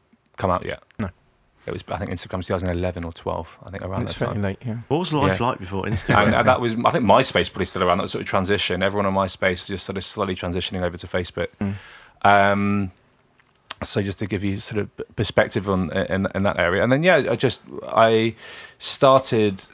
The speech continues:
Speaker 1: uh, the L B A. Well, f-, I did a group in, in Leicester because we, Roop and I were really trying to get more brands and, and more exposure for, for the city, 'cause there were, uh,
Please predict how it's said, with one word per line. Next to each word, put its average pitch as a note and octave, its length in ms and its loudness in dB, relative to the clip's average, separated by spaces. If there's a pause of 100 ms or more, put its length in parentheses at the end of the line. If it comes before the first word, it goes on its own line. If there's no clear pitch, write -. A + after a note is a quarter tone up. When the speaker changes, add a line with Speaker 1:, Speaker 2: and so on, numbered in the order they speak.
(140)
Speaker 1:
uh, F#2+ 680 2 (280)
the A#2+ 160 2
L G#2 100 6
B G#2 120 2
A. A2 180 4
Well, G#2 340 2 (600)
f-, - 240 -18 (100)
I G2 100 0
did G#2 200 0
a G#2+ 40 2
group G#2 240 0
in, G2 460 0
in F#2+ 180 0
Leicester G2 360 0
because F#2 300 -4
we, G2+ 300 -4
Roop G2+ 260 -2
and G2 100 -2
I F#2+ 60 2
were F#2 120 -2
really F#2 200 -6
trying F#2 360 -4
to G2 120 -8
get F#2 160 -6
more F2+ 160 -4
brands F2+ 420 -2
and, F2 240 -4
and F2 140 -2
more F2+ 140 2
exposure F#2 440 -2
for, - 200 -6
for - 100 -6
the F2 80 -4
city, F2 360 -6
'cause F2 240 -6 (920)
there - 100 0
were, F#2 180 -2 (140)
uh, G#2+ 400 -4